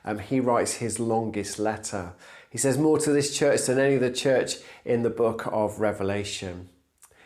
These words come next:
And he writes to encourage them. Um, he speaks to give them hope. He speaks as one whose eyes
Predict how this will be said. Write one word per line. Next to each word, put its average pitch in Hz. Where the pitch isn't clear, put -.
And 120
he 131
writes 135
to 135
encourage 110
them. 98
Um, 107
he 107
speaks 131
to 123
give 120
them 104
hope. 98
He 131
speaks 165
as 143
one 139
whose 127
eyes 143